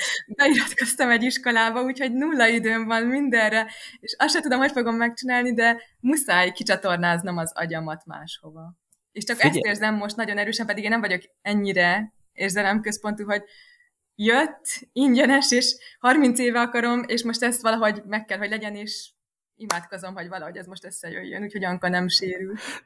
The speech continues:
Speaker 2: Figyelj, erről nekem egy történet jut eszembe egyébként.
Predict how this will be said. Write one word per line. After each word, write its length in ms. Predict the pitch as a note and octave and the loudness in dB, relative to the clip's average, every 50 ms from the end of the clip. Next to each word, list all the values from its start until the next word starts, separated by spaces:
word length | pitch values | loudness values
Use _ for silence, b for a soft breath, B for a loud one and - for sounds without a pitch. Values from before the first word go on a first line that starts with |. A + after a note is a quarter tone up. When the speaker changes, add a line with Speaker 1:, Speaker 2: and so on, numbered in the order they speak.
| _ _ | _ _
Speaker 2:
Figyelj, 220 | - D3+ C3 - - | 0 0 0 2 4
erről 260 | C#3+ D3 C3+ A#2+ A#2 | 4 4 4 4 2
nekem 240 | A#2+ A#2+ - C3+ A#2+ | 0 0 2 2 2
egy 120 | A#2+ B2 | 2 4
történet 500 | - F3 F3 F3 - D3 G#2+ G#2+ G2 - | 6 6 6 6 4 2 2 2 2 0
jut 120 | G#2 F2+ | -4 -6
eszembe 440 | - G2 - - G2+ F#2+ F#2 F#2+ F#2 | -6 -6 -4 -4 -4 -6 -6 -6 -8
egyébként. 800 | F#2 - - F#2+ G2 - - C#3 C#3+ G#3+ G#3 - - _ _ | -8 -8 -8 -8 -10 -6 -6 -4 -4 -4 -6 -8 -12 _ _